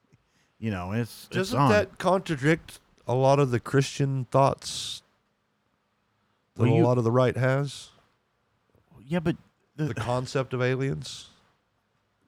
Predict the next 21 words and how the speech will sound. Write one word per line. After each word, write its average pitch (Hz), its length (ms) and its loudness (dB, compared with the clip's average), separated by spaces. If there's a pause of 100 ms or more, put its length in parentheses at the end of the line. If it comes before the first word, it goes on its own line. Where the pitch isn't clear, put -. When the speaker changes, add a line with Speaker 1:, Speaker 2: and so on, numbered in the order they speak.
(920)
Speaker 1:
Well, 165 520 0 (260)
it 175 140 0
contradicts 160 640 2
my 147 160 2
Christ-, - 500 -4
Christianity, 98 920 -2 (280)
even 135 280 2
though 139 160 6
I 143 80 6
believe 151 340 0
in 156 100 -2
aliens. 123 680 -4 (460)
But, 131 300 4 (420)
and 107 140 -4
I 117 100 2
don't 131 120 4
know 123 60 4
how 117 120 2
to 110 60 0
explain 104 380 -4
that. 104 240 -4